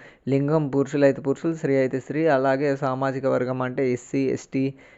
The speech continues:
ఆ, మైనారిటీ ఇతరులు ఏదైతే ఉందో, so అదైతే మీరు స్-, సే-, టిక్ పెట్టేయండి. దాని తర్వాత బ్యాంక్ అకౌంట్ నెంబరు, అలాగే ఐఎఫ్ఎస్సి కోడ్,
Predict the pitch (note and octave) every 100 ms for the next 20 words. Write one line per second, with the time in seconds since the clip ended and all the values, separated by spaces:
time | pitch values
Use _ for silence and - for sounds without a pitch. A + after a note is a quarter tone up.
0 | _ B2 B2+ B2 B2+ C3+ C#3 C3 C#3 C3+
1 | C3+ B2+ B2+ A2+ C#3 C#3+ D3 C#3+ C#3+ C#3+
2 | C#3+ C#3 G3+ - - C#3+ C3 C3+ C3+ C3
3 | D3+ D#3 C#3 B2+ A#2+ - - - C3+ B2+
4 | C3 C3 C3 C3 C3+ C3 D#3 C#3+ B2+ C3
5 | C#3+ C#3+ A#2+ A#2+ B2+ C3+ C3 B2+ C3 D3+
6 | - - - - C3 B2+ A#2+ B2 - C#3+
7 | C#3 C#3+